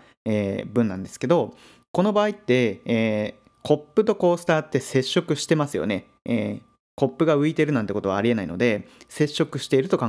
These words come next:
えられます。なので、この場合は、デバホデが使われます。まあ、このように、えー、デバホでとバホの違い、使い分けの違いですけれども、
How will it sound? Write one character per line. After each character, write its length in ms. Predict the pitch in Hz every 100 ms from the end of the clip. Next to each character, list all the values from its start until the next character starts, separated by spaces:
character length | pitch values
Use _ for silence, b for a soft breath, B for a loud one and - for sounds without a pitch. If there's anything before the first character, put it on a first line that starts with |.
| 101
え 80 | 95
ら 80 | 92
れ 60 |
ま 160 | 82 98
す。 120 | - B B -
な 100 | 208
の 100 | 185
で、 100 | 185
こ 140 | 151
の 160 | 165 180
場 160 | 180
合 80 | 180 180
は、 200 | 196 - _ -
デ 140 | 120
バ 180 | 135 151
ホ 260 | 143 101 98
デ 300 | 117 - _ _ _ -
が 240 | 160 185 - _
使 180 | - 101
わ 60 | 87
れ 80 |
ま 120 | 76 -
す。 140 | - _ _ _ _ _ _ 156
ま 60 |
あ、 40 | 135
こ 120 | 120
の 100 | 143
よ 140 | 135
う 40 | 107
に、 300 | 139 101 B B B
え 100 | 120
ー、 40 | 113
デ 140 | 120
バ 160 | 147 147
ホ 240 | - 101
で 340 | 131 131 - _
と 300 | 202 120 - _
バ 240 | 120 135
ホ 240 | - 104 - _
の 140 | 170 180
違 400 | - 117 110 101
い、 40 | -
使 200 | - 127
い 80 | 117
分 80 | 110
け 80 | 110
の 80 |
違 320 | 104 - 117 110
い 20 |
で 60 |
す 80 | 107
け 80 | 123
れ 60 | 135
ど 40 |
も、 240 | 190 -